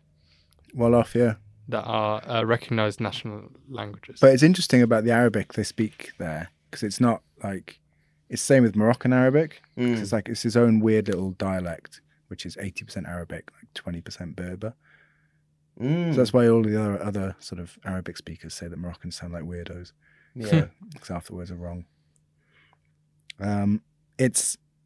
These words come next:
Speaker 1: the fifth least densely populated country in the world. Got that,
Speaker 3: Ooh.
Speaker 1: got that on your fact sheet?
Speaker 2: No, actually.
Speaker 1: <laughs> It's a hundred, it's ten point seven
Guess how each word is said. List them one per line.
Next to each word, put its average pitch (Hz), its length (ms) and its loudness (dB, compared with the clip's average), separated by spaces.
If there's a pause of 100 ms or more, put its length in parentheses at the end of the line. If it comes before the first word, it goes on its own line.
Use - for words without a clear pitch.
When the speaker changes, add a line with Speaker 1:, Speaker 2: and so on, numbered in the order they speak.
(160)
Speaker 1:
the 110 100 -6
fifth - 540 0 (100)
least 135 720 4
densely 135 360 4
populated 139 580 -2
country 156 300 -4
in 151 60 2
the 135 60 0
world. 165 320 -2 (640)
Got 120 100 4
that, 131 180 6
Speaker 3:
Ooh. - 40 -2
Speaker 1:
got 131 140 8
that 131 100 8
on 139 80 2
your 147 80 6
fact 147 240 0
sheet? 220 240 0 (140)
Speaker 2:
No, 131 540 2
actually. 120 380 -12 (100)
Speaker 1:
<laughs> - 100 -18
It's 156 540 10
a 208 200 12 (180)
hundred, 165 380 10
it's 135 160 2
ten 180 300 8
point 170 200 6
seven 113 480 6